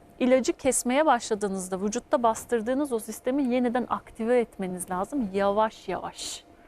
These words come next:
Ne kadar uzun süre bastırdıysanız o sistem o kadar körelmiştir. Bunu çekerken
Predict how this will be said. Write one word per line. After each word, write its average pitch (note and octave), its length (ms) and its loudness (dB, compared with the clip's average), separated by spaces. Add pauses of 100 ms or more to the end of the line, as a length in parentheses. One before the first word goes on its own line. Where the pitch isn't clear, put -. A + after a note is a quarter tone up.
(440)
Ne A#3+ 100 2
kadar B3 500 4
uzun A3+ 240 0
süre G#3 320 -2
bastırdıysanız G#3+ 840 0
o G#3+ 60 -2
sistem - 320 -6
o G#3 40 -2
kadar F#3+ 300 -2
körelmiştir. B3+ 880 -2 (560)
Bunu C4+ 420 6
çekerken C#4+ 840 -2